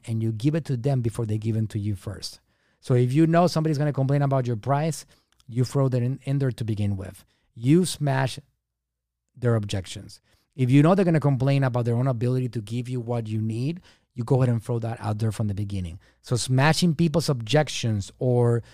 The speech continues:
being the one that is throwing them into the mix is something that is gonna result in more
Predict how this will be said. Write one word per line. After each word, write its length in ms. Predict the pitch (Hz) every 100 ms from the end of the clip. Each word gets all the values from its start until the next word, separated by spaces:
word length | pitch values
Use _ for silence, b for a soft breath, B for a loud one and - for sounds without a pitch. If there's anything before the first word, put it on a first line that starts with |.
| B B 113
being 420 | 143 151 156 160
the 80 | 143
one 380 | 127 139 135 135
that 100 | 127
is 160 | 113 -
throwing 520 | - - 190 190 170
them 160 | 151 147
into 140 | 131
the 100 | 120
mix 440 | 131 170 - - - -
is 100 | 127
something 300 | 131 120 131
that 100 | 123
is 80 | 117
gonna 240 | 117 110
result 540 | 113 101 147 147 160 -
in 140 | 123
more 400 | 113 110 110 113